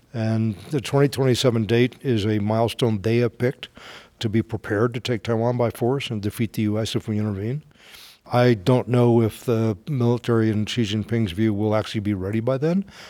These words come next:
but I'm fairly confident they will tell him that they are. And the risk will go up substantially once that occurs. We don't have any time to waste. We need to do everything we can to demonstrate our capabilities and our resolve and to present China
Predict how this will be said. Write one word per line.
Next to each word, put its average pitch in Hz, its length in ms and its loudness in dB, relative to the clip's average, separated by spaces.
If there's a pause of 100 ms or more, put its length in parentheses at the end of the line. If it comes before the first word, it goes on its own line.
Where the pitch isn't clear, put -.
(140)
but 117 120 -2
I'm 113 100 2
fairly 123 280 6
confident 107 420 -2
they 110 100 0
will 107 160 0
tell 123 300 0
him 98 220 -2
that 98 160 -8
they 98 140 -2
are. 85 320 -8 (460)
And 113 180 -2
the 110 100 0
risk 120 280 2
will 117 80 2
go 107 200 0
up 107 140 -2
substantially 107 680 -4
once 104 240 -6
that 101 180 -2
occurs. 101 560 -10 (640)
We 123 120 2
don't 131 300 4
have 123 240 4
any 120 160 0
time 117 300 0
to 113 80 -2
waste. 107 480 -2
We 107 160 0
need 127 160 0
to 117 100 0
do 117 200 2
everything 127 320 0
we 120 100 -2
can 104 480 -4 (320)
to 113 100 -10
demonstrate 113 600 2
our 110 160 0
capabilities 107 640 0
and 104 80 -4
our 104 80 -4
resolve 107 560 -2
and 123 80 -4
to 110 80 -2
present 156 400 0
China 123 500 -2